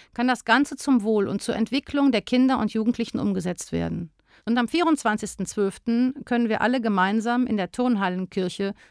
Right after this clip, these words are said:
so Weihnachten feiern, wie es sich die Jahresnutzer und Jahresnutzerinnen wünschen.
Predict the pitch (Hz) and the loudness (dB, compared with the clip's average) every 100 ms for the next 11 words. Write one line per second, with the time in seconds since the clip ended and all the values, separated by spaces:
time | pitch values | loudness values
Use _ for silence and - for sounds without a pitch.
0 | _ 170 196 311 190 175 175 175 - 185 | _ -6 -2 0 2 2 0 -4 -6 -4
1 | 196 185 196 247 - - - - _ 247 | -2 0 0 -2 -4 -14 -20 -20 _ 0
2 | 269 254 269 - 202 202 247 262 - 247 | 0 -2 -6 -6 -2 4 4 2 0 -2
3 | - 240 233 - 185 208 233 226 214 - | 0 -2 -2 -2 0 0 0 -2 -6 -4
4 | 208 190 208 196 190 - 156 170 | -4 -2 -2 0 0 -2 -6 -8